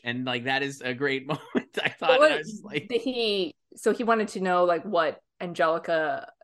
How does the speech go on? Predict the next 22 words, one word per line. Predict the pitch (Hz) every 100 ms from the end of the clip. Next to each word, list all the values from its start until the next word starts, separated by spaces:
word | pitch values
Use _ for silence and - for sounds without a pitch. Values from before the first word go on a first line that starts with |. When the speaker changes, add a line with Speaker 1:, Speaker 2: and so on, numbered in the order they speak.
| _ _ -
Speaker 2:
thought | 196 190 403 - -
of | - 240 262 262 285 -
that | 196 180
scene | - 196 208 208
or | 160 156 151
Speaker 1:
Yes, | 151 151 143
Speaker 2:
that | -
Speaker 1:
about, | 143 143 127 120 135
about | 135 139 151 143 - -
Angelica | 147 147 165 160 156
thought | 131 156 143 131
of | 127 -
seeing | - 156 143
her | 135
father, | - 143 143 127
I | 117
guess, | 117 117
in | 113
the | 113
Steven | - 123
Spielberg | 110 120 104 -
movie. | - 147 123 131